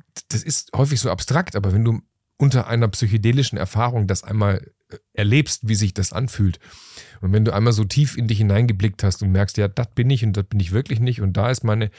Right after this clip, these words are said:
da, da fühle ich mich beseelt und, und das hier, das ist nix oder das ist nur ein Kleinscheiß, du beschäftigst dich mit irgendwelchem Blödsinn.“ Das ist so zutiefst reinigend, weil es einfach klärt.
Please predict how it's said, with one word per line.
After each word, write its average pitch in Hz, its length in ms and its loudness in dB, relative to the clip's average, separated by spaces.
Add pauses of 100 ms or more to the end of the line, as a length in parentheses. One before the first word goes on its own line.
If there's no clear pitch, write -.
(480)
da, 104 240 -4
da 110 160 0
fühle 127 180 2
ich 113 80 4
mich 113 160 0
beseelt 107 460 0
und, 92 80 -4
und 92 280 -2
das 110 140 -2
hier, 117 140 0
das 98 180 -2
ist - 160 -4
nix 123 240 0
oder 98 160 0 (300)
das 98 120 -2
ist 104 160 -4
nur 117 160 4
ein 104 60 2
Kleinscheiß, 113 800 -2
du 101 180 -14
beschäftigst 101 480 -4
dich 98 100 -6
mit 107 140 -2
irgendwelchem 101 400 -2
Blödsinn.“ 110 480 0 (500)
Das - 160 -8
ist - 160 -2
so 175 200 0 (180)
zutiefst 135 580 -2
reinigend, 107 500 0
weil 95 120 0
es 92 100 -4
einfach 90 300 -4
klärt. 107 420 -4